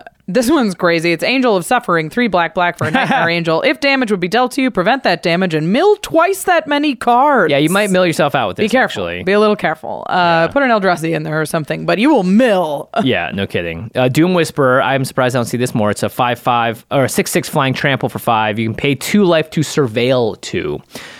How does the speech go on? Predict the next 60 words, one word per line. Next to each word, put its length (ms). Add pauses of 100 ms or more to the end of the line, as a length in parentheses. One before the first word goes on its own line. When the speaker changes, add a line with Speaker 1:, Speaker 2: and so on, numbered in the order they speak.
(160)
Speaker 2:
So 120
you 80
look 100
at 40
the 60
cards 380
and 100
you 40
choose 220
to 80
put 140
them 120
in 60
your 100
graveyard 760
or, 440
uh, 640 (320)
back 180
on 60
top 120
of 60
your 80
library 300
in 60
any 120
Speaker 1:
Yep. 80
Speaker 2:
order. 240 (460)
Speaker 1:
Yeah, 240
that 140
card's 180 (360)
cracked. 480 (200)
Speaker 2:
Yeah, 200
so 120
you're 120
just 240
milling 340
like 180
crazy, 400
and 100
you're 100
paying, 220
like, 160 (220)
eight 200
life 380
to 100
look 180
at 240
eight 220
different 260
cards 220
at 80
the 80
top 160
of 40
your 80
library. 380
Seems 300
pretty 240
Speaker 1:
Makes 220
sense. 120